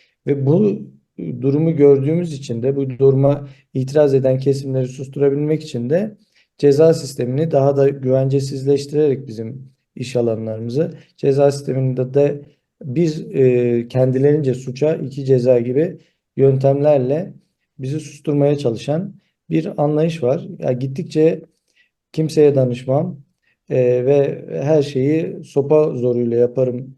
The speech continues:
gibi bir algıyla sağlık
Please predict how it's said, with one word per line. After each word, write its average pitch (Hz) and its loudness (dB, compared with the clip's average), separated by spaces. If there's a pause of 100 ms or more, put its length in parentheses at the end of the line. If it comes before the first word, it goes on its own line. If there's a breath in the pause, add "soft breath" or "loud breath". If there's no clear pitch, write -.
(100)
gibi 131 -2 (640 loud breath)
bir 165 0
algıyla 143 2 (380)
sağlık 147 0